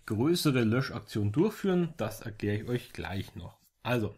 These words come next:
ihr entscheidet euch, wohin mit diesen beiden Fahrzeugen. Dann entscheidet ihr euch, wen wollt ihr denn spielen? Denn wir haben diesmal nicht einfach nur Personen, sondern wir haben Spezialisten für alle möglichen Themen.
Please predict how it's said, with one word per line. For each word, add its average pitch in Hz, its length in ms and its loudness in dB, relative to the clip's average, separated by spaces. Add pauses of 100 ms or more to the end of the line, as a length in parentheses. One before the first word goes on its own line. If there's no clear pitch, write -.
ihr 127 140 0
entscheidet 143 340 6
euch, 139 220 4
wohin 143 320 8
mit 120 160 -2
diesen 110 180 -2
beiden 95 260 -2
Fahrzeugen. 202 600 2 (880)
Dann 202 220 6
entscheidet 170 380 6
ihr 156 100 6
euch, 151 240 2 (160)
wen 180 400 6
wollt 139 240 6
ihr 147 160 6
denn 127 240 2
spielen? 143 640 4
Denn 147 140 6
wir 135 100 6
haben 123 160 4
diesmal 143 400 6
nicht 127 180 -2
einfach 117 260 -2
nur 110 140 0
Personen, 113 500 0
sondern 101 300 0
wir 87 80 -2
haben 90 220 -4 (600)
Spezialisten 175 1160 4
für 156 280 0
alle 151 180 8
möglichen 131 460 2
Themen. 160 480 4